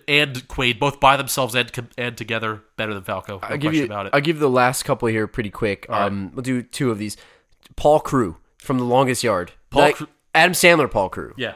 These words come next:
Speaker 2: Not Burt Reynolds, Paul Crewe.
Speaker 1: Paul Crewe was a very successful pro quarterback, but, you know, he turned into a bit of a drunk. He got himself
Speaker 2: Yeah.
Speaker 1: in trouble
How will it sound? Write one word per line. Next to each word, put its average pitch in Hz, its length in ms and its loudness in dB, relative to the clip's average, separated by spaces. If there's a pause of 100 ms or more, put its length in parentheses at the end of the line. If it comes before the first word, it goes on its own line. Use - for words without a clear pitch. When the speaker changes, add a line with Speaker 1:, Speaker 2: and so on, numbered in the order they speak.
(100)
Speaker 2:
Not 135 220 4
Burt 139 120 4
Reynolds, 95 320 -6
Paul 95 260 -10
Crewe. 87 220 -12 (280)
Speaker 1:
Paul 202 220 2
Crewe 202 420 2
was 139 480 2
a 110 240 0
very 139 280 0
successful - 760 -4
pro 143 260 -2
quarterback, 147 640 -4 (460)
but, 113 220 -2
you 113 80 -10
know, 135 160 -4
he 156 60 -8
turned 139 220 -6
into 156 220 -8
a 151 40 -6
bit 156 160 -6
of 170 40 -6
a 165 60 -10
drunk. 170 340 -2
He 180 60 -10
got 156 160 0
himself 120 300 2
Speaker 2:
Yeah. 95 80 0
Speaker 1:
in - 20 -10
trouble 180 480 0